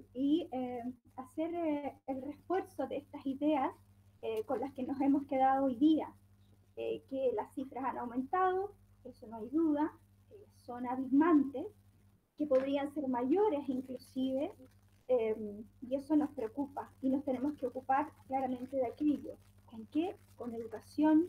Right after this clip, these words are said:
con prevención, que creo que ha sido súper clara también esta presentación hoy día. ¿Por qué razón? Porque la ignorancia, la negación, el prejuicio, en este caso, pueden ser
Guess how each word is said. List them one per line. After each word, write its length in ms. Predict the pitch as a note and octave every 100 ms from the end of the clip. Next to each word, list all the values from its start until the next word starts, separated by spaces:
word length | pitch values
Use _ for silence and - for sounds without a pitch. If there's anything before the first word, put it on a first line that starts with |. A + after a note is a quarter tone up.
| -
con 140 | A#3 A#3+
prevención, 800 | A#3+ G#3+ A#3 - D4 D4 D4+ F4+ - - _ - -
que 100 | -
creo 220 | - B3 B3
que 80 |
ha 40 | -
sido 260 | - B3+ -
súper 280 | B3+ A#4+ -
clara 320 | C4+ D4 D4+ B3+
también 340 | F3+ - - -
esta 200 | A#3+ B3+
presentación 640 | A#3+ B3 B3+ A#3+ - B3+
hoy 80 | B3
día. 260 | B3+ C4 - - - _ _ _ _ _
¿Por 180 | E4 -
qué 120 | F#4+
razón? 380 | G4+ G4+ F#4 G4+ G#4
Porque 220 | - C4
la 100 | C4+
ignorancia, 720 | C#4 C#4 F4+ F#4 - D4 D4
la 120 | D4
negación, 840 | B3+ A#3+ C4+ - D#4 F4 D#4+ D4+ D4+
el 160 | C4 B3+
prejuicio, 960 | - C4 - - F#4 F#4+ - B3 - - - _ _ _
en 120 | - C4
este 200 | D4 F#4+
caso, 480 | G#4+ A4+ - A#4 -
pueden 280 | - C#4 C#4
ser 260 | - C#4+